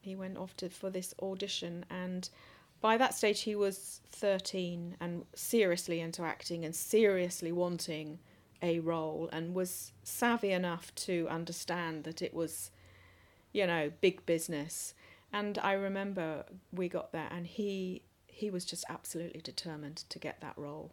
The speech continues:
He really was. And he went into that room and he nailed it. And I was just so impressed with him that he wanted something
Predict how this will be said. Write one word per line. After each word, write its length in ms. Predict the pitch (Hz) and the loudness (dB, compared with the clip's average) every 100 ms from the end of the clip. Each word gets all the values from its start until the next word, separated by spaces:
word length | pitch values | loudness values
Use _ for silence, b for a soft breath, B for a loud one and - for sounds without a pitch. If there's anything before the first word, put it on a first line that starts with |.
| - _ | -18 _
He 180 | 170 | -8
really 280 | 156 151 143 | -6 -6 -8
was. 400 | 151 156 156 - B B B - | -10 -12 -16 -20 B B B -10
And 120 | 170 | -6
he 80 | 165 | -2
went 180 | 175 170 | -2 -2
into 260 | 170 - | -4 -6
that 180 | 165 - | -6 -6
room 320 | 165 165 165 | -6 -6 -6
and 100 | 160 | -10
he 420 | 165 180 165 165 180 - _ _ _ _ - | -8 -6 -6 -8 -14 -20 _ _ _ _ -2
nailed 560 | 180 170 160 151 165 | 0 0 -2 -6 -8
it. 260 | - - - B B B | -10 -10 -16 B B B
And 120 | 233 | 4
I 80 | 240 | 6
was 100 | 247 | 6
just 320 | - 247 - | 4 2 2
so 560 | - 226 226 220 214 214 b b b b b b | 2 2 4 6 6 4 b b b b b b
impressed 920 | 202 196 - - 202 196 - - - - _ | -4 -4 -4 0 0 0 -8 -10 -10 -14 _
with 260 | 180 165 - | -6 -4 -4
him 360 | 160 156 156 b b b b | -6 -6 -12 b b b b
that 160 | 185 175 | -6 -4
he 380 | 175 185 175 180 | -4 -2 -2 2
wanted 440 | 196 240 240 233 | 6 6 4 -2
something 840 | - 214 190 - 190 185 185 190 | -2 -2 -2 -4 -4 -2 -4 -8